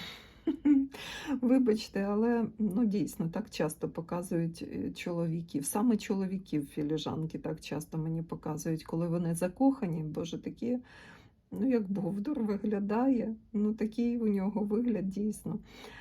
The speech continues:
Але, ну, так, так його змінює закоханість. Я не кажу, що це дійсно дурна людина для вас. Ні, ні. Ви, він, е,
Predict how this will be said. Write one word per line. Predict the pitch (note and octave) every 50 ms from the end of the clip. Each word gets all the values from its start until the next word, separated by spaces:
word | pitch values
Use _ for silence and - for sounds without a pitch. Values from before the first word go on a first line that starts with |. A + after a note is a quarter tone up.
| - - - - - -
Але, | F#3+ G3 G3 G#3 C4+ C4+ G3+
ну, | A3 C#4+ D4+ C4
так, | C4 - C4+ C#4 C4+ - - -
так | - A3+ A#3 A#3+ -
його | B3 A#3+ A#3 B3 B3+
змінює | A#3 A3 A#3 A3+ A#3 A#3+ B3 B3 A#3+ A#3
закоханість. | A3 A#3 A#3 A#3+ - G3+ F#3+ - - - D3 D#3 G3 F#3+ -
Я | G#3 B3
не | C4+ C4
кажу, | C4 D4 C4 B3+ C4+ C4
що | - - -
це | - - G3+
дійсно | G3 E3 F3 G#3 - - G#3 D#3+
дурна | - - E3+ E3+ F3 F3+ E3 D#3+ D3
людина | C#3+ D#3 D3+ - D3+ D3 - - - -
для | - - -
вас. | - G3+ - - - -
Ні, | C#4 C#4+ A#3+ D#3+ - - - - - - -
ні. | A#3 A3 A#3+ B3 F3+ - E3 A3+
Ви, | C4+
він, | C#4 - B3 C#4+ D4+ D4 C#4
е, | C#4 C4+ B3+